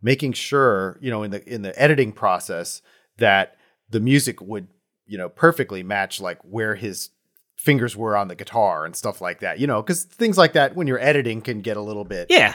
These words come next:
Speaker 1: you know, different takes and stuff like that can get a little bit messed up, right? So he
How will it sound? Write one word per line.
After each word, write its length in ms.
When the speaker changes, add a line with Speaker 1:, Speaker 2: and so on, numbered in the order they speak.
Speaker 1:
you 140
know, 40
different 300
takes 300
and 80
stuff 100
like 120
that 140
can 120
get 120
a 40
little 240
bit 320
messed 280
up, 200
right? 220
So 240
he 160